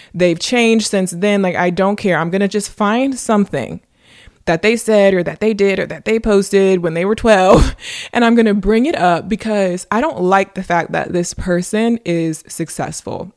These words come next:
I don't like this person. I think a lot of times it's, it literally stems from jealousy. Um, and again, I'm not talking about real valid things that actually needed to be called out. I'm talking about, I've seen so much stupid shit, like, brought up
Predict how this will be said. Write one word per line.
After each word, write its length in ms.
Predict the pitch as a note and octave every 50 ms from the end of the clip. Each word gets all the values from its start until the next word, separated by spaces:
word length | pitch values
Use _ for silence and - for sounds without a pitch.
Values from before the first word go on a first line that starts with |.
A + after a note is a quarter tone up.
| _ -
I 60 | F3
don't 140 | F#3+ F3+ -
like 300 | D#3+ E3+ E3+ E3+ E3 -
this 160 | - D3 -
person. 500 | - - - C3 - - - B2+ - -
I 120 | - E3
think 200 | F3 - F#3 F#3
a 60 | F3 E3+
lot 200 | F3 E3+ E3 E3+
of 60 | E3+
times 300 | - E3+ E3+ E3+ E3 -
it's, 220 | E3 - - -
it 180 | - - E3 -
literally 380 | D#3+ D#3 D#3+ D#3+ E3+ E3+ E3+
stems 360 | E3 - - E3 D#3+ E3 E3 -
from 280 | - D#3+ D#3+ D#3+ D#3
jealousy. 800 | D#3 D3+ B2+ B2+ D3 D#3+ F3+ - - A3 A3+ B3+ D4+ F4 - _ _ - - - - - - _ _ -
Um, 480 | F3 F3 E3+ D#3 C#3 C#3 A#2+ A2+ -
and 80 | - G3+
again, 200 | F#3+ F#3 F3+ E3+
I'm 120 | E3+ F3
not 180 | G3 G#3 G#3 -
talking 320 | - - F3+ F3 - F#3
about 320 | F3+ E3 E3+ D3 C#3+ C#3 -
real 480 | - D3+ D#3 E3 F3 F3 E3+ E3 E3
valid 720 | E3 D#3 D3 D3+ D3 D3+ D3+ D3+ D#3 D3+ D3+ D3+ D3 D#3 - _ _ _ _ _ _ _ _ _ _ _ _ _ _ _
things 380 | - G3 F3+ E3+ D#3+ D#3+ E3 D#3+
that 160 | - C#3+ C#3+ -
actually 340 | - D#3 E3 - - E3+ D3+
needed 220 | D#3+ D#3 D#3+ D#3
to 60 | -
be 100 | - D#3
called 260 | D#3 - F3+ E3+ E3+ D3+
out. 120 | D#3 D#3+
I'm 80 | D#3+ F3+
talking 240 | F3+ A3 A3+ A3+
about, 140 | A3+ G3+ F#3
I've 140 | F#3+ G3 G3+
seen 180 | - B3 A3+ G#3
so 220 | - - - -
much 220 | D#3+ D#3 D#3 -
stupid 380 | - - - D#3+ D3+ - C#3+ D3+
shit, 260 | - - D#3+ D#3 -
like, 220 | - - - C#3 D3+
brought 260 | D#3+ D3+ D3+ D#3 D3+
up 300 | D3+ D3+ D#3+ - -